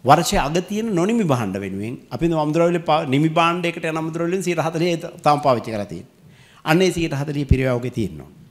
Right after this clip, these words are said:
හරි? ඒ හින්දා ඔතන ලියන්න. නිමි භාණ්ඩ වලට මෙන්ම නොනිමි භාණ්ඩ වලටද? නිමි භාණ්ඩ වලට සහ නොනිමි භාණ්ඩ වලට.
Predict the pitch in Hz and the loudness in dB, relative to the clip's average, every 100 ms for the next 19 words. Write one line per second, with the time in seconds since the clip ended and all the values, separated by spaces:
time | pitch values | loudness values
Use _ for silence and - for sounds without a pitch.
0 | - - 202 - - - 131 131 120 120 | -18 -8 -6 -8 -12 2 2 2 -2 -4
1 | 107 98 101 - - _ - - _ _ | -4 -4 -6 -10 -18 _ -20 -20 _ _
2 | - - _ _ 131 127 151 170 190 175 | -20 -20 _ _ 2 8 8 8 6 4
3 | 156 151 147 135 135 127 117 123 123 165 | 2 0 -2 -2 -2 -2 -4 -2 -2 -2
4 | 156 127 160 170 143 117 104 101 98 95 | 0 2 4 4 2 -2 -2 -4 -4 -6
5 | 92 85 92 - _ _ _ - - - | -6 -8 -8 -12 _ _ _ -20 -20 -20
6 | _ _ _ _ _ _ _ _ _ 123 | _ _ _ _ _ _ _ _ _ 4
7 | 131 151 180 151 123 123 117 113 110 104 | 6 8 6 2 0 -2 -2 -4 -4 -6
8 | 101 - - - - 110 165 156 151 147 | -6 -12 -16 -10 -4 -2 0 2 4 4
9 | 113 95 90 82 85 85 87 | 4 0 -4 -4 -4 -6 -8